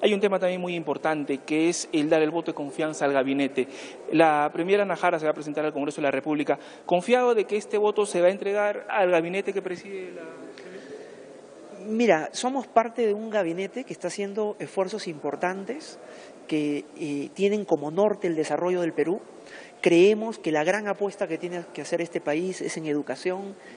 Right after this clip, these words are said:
Speaker 2: en salud, en seguridad, en diversificación productiva. Esto sin que riña con todo lo que ya hemos mejorado y avanzado hasta acá.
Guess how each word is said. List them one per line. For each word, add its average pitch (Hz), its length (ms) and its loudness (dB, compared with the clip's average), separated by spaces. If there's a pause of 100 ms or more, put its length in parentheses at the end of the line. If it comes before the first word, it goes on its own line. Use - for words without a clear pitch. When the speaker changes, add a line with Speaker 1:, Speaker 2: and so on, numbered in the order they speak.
Speaker 2:
en 143 160 -4
salud, 180 420 2 (140)
en 151 160 -4
seguridad, 143 580 0 (480)
en 156 140 0
diversificación 147 720 0
productiva. 190 560 -2 (480)
Esto 262 400 4 (240)
sin 151 220 -8
que 156 180 0
riña 214 360 -2
con 151 240 -6
todo 214 220 4
lo 180 100 0
que 156 120 -2
ya 170 140 2
hemos 180 200 -4
mejorado 165 560 2
y 160 80 0
avanzado 139 400 0
hasta 156 200 -4
acá. 180 200 -6